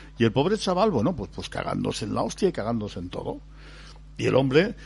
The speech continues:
estaba hablando allí y al final me acerco y el hombre dice, dice, "Oiga, ¿pero usted cree que hay derecho?". Digo, "¿A qué?". Digo, "¿Pero qué te ha pasado?". Dice, "Hombre", dice, "yo pago mis autónomos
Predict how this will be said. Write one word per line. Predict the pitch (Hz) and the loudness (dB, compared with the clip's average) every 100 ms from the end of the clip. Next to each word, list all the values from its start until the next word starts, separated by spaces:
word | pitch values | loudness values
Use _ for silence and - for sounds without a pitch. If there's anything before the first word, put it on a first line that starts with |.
| - | -8
estaba | 107 - 117 117 | -4 4 6 6
hablando | 127 135 135 | 6 6 4
allí | 170 247 | 4 2
y | 190 | 2
al | 107 | 0
final | 104 107 127 | 0 0 2
me | 113 | 2
acerco | - 160 123 | 2 2 2
y | |
el | 110 | 2
hombre | 113 | 2
dice, | 98 90 | 0 -4
dice, | 82 123 | 0 2
"Oiga, | 113 | 4
¿pero | 104 110 | 2 0
usted | 110 202 | 0 2
cree | 196 139 | 2 4
que | 113 | 4
hay | |
derecho?". | 95 101 - 147 | 4 0 0 0
Digo, | 104 87 | 0 0
"¿A | |
qué?". | 78 98 | 0 0
Digo, | 190 95 | 2 2
"¿Pero | 95 | 2
qué | 101 | 0
te | 104 | 0
ha | |
pasado?". | 92 - - - - - - - - | -2 -4 -4 -6 -16 -20 -20 -16 -12
Dice, | 104 - | -10 -10
"Hombre", | - 147 269 | -8 -8 -6
dice, | 160 - 95 | -8 -8 -6
"yo | 104 104 | -4 -2
pago | 110 107 123 | -2 -2 -2
mis | 170 - | -2 -2
autónomos | 214 170 156 107 - - | -2 0 0 -2 -6 -14